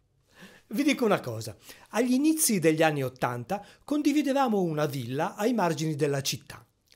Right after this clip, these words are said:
La villa era grande, quindi nessuno disturbava gli altri e l'affitto era accessibile per dei ragazzi che iniziavano a costruirsi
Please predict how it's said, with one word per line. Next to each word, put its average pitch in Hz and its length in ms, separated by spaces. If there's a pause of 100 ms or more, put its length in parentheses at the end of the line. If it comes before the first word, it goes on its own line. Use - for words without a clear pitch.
(320)
La 226 140
villa 269 520
era 226 240
grande, 190 520
quindi 170 420 (200)
nessuno 196 460
disturbava 143 540
gli 127 100
altri 110 460 (320)
e 320 100
l'affitto 339 460
era 143 220
accessibile 139 640
per 151 160
dei 151 140
ragazzi 160 420
che 139 120
iniziavano 175 960
a 143 80
costruirsi 127 840